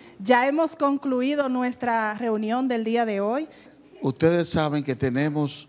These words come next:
Speaker 2: que avanzar todo. Esa es nuestra propuesta. Ustedes saben también que cómo va la sociedad.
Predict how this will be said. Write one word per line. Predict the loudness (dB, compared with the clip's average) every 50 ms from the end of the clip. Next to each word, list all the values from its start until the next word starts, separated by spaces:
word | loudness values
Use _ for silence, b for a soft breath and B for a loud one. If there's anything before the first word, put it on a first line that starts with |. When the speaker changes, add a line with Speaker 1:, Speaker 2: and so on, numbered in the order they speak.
| -18 _
Speaker 2:
que | -2 0
avanzar | 0 0 0 -2 -4 -4 -4 -2 0 0 0 0 -4 -10 -10
todo. | -8 -8 -6 -6 -8 -12 -14 -18 -20 B B B B B B B B 0
Esa | 2 2 2 2 0 -2 -2
es | -2
nuestra | -4 -6 -4 -4 -4 -4 -4
propuesta. | -4 -6 -6 -2 0 0 0 0 -2 -6 -10
Ustedes | -8 -6 -4 -4 -4 -2
saben | -2 -2 -4 -4 -4
también | -6 -6 -6 -4 -2 -2 0 0 -2 -2 -6 B B B B B B B B B -6
que | -2 0 2 2 2 0 -2 -2 -4 -6 -8 -6
cómo | -4 -2 -2 0 0 0 0
va | 0 0 0
la | -2 -4 -4
sociedad. | -6 -8 -8 -6 -6 -6 -6 -4 -4 -4 -4 -6